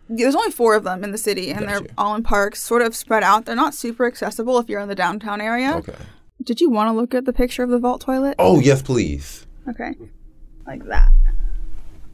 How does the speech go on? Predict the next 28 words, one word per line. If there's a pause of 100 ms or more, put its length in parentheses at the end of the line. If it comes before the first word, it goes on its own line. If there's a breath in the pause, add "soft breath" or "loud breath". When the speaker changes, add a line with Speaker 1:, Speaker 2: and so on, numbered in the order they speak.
(100)
Speaker 2:
Oh,
yeah,
there's,
like,
paper
towel
on
the
floor
and
everything.
Speaker 1:
Yeah,
there's,
like, (220)
Speaker 2:
Oh,
wow.
Speaker 1:
poop
Speaker 2:
I
mean,
Speaker 1:
on
the
Speaker 2:
there's
Speaker 1:
seat.
Speaker 2:
space. (100)
Speaker 1:
Yeah,
but
there's
n-,